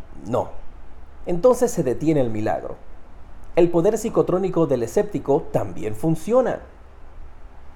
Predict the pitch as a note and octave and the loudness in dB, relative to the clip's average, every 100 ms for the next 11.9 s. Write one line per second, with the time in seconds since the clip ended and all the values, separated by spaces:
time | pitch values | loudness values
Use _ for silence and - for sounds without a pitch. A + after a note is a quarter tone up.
0 | - - - - F3+ F3+ A3 A3+ D#3 - | -16 -16 -14 2 4 6 6 6 4 6
1 | G3 G3+ F3 D#3+ - C#3 C#3+ C#3 C3 C#3 | 6 6 6 4 4 2 2 0 0 0
2 | C#3+ E3+ F3 - E3 D#3 D#3 B2 A2 D3 | 2 2 2 0 0 2 0 2 4 2
3 | D3 - - - - - - - - - | 0 -4 -10 -16 -14 -14 -14 -16 -16 -16
4 | - - C3+ D#3 E3+ G3 F#3 F#3+ F3+ F3 | -6 2 4 6 6 4 0 0 0 0
5 | - A#2+ - C#3+ C#3 C3+ B2 A2+ - F#3 | -2 -2 0 2 2 2 0 -2 0 2
6 | E3 C3 G#2 A2+ A#2+ - - A2+ E3+ F#3+ | 4 2 2 0 0 -4 -4 -2 0 0
7 | - - - - - - - - - F3+ | 0 -4 -8 -12 -16 -16 -16 -8 -2 -2
8 | F#3 D#3 A#3+ A#3 G#3+ G3+ G3+ C#3+ C#3 C#3 | 2 0 0 -4 0 2 2 4 4 4
9 | B2 C3+ F3+ F3+ C3+ B2+ - B2 G#2+ E3+ | 0 2 4 2 0 -6 -6 -8 -6 -2
10 | F3+ F3 E3+ D#3 - - D#3+ C#3 A2 - | -2 0 0 -2 -2 -2 -2 -2 -6 -10
11 | - - - A#2+ F#2 D3+ D3 - | -14 -14 -4 -2 2 2 2 0